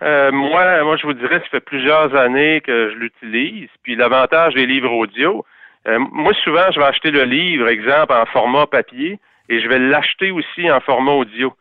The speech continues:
Alors, je vais le lire à la maison, au bureau, euh,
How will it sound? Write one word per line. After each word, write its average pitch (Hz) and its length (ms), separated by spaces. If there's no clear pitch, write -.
Alors, 113 260
je 110 80
vais 139 120
le 135 80
lire 160 260
à 143 60
la 139 120
maison, 131 500
au 147 200
bureau, 123 600
euh, 107 400